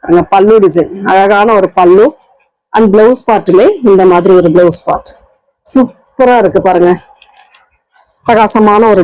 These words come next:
டிசைன். இதோட full and full வியூமே பாத்தீங்கன்னா இந்த மாதிரி சாரி ஃபுல்லாவே ஃப்ளோரல் டிசைன் கொடுத்திருக்காங்க. அவ்வளவு அழகா இருக்கு சாரி, பார்க்கும்போதே ரொம்ப அழகா இருக்கு. மிஸ் பண்ணிடாம புக் பண்ணிக்கலாம் நீங்க, ஏன்னா பீசஸ் வந்து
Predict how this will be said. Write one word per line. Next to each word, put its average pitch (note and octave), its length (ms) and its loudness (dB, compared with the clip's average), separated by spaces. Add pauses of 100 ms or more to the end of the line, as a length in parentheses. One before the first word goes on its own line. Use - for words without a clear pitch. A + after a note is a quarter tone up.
டிசைன். G3 220 2 (140)
இதோட F#3+ 240 2 (120)
full D4 240 2
and C4 140 0
full B3 220 2
வியூமே A3+ 280 2 (100)
பாத்தீங்கன்னா F3+ 360 0 (100)
இந்த F3+ 120 2 (100)
மாதிரி E3 220 -4 (1900)
சாரி G3+ 300 0 (120)
ஃபுல்லாவே C4 560 2 (100)
ஃப்ளோரல் A#3 360 2 (140)
டிசைன் G3+ 340 2
கொடுத்திருக்காங்க. F#3 540 0 (600)
அவ்வளவு G3 300 0
அழகா G3+ 300 2
இருக்கு F#3+ 180 -2 (120)
சாரி, F#3 220 2 (140)
பார்க்கும்போதே G3 600 0
ரொம்ப G3 240 -2
அழகா F3+ 260 0
இருக்கு. B3+ 180 -2 (120)
மிஸ் A3 240 -2
பண்ணிடாம A3 460 2 (100)
புக் - 180 -4
பண்ணிக்கலாம் F3 420 0
நீங்க, E3+ 160 2 (560)
ஏன்னா G3+ 120 2 (140)
பீசஸ் B3 440 2
வந்து G#3 180 2